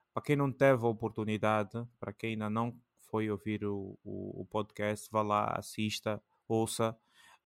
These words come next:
deixe comentários, deixem a vossa opinião, que também é importante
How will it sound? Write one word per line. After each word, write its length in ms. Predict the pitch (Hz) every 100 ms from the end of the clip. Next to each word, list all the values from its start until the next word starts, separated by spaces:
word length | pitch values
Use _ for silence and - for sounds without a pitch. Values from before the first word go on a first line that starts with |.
| _ _ _ _ _ _ _ _ _
deixe 280 | 110 127 127
comentários, 680 | - 117 104 107 110 107 107
deixem 280 | 110 123 120
a 40 |
vossa 240 | 110 113 113
opinião, 380 | 113 104 107 107
que 60 |
também 220 | 107 110 110
é 20 |
importante 420 | 107 - 110 107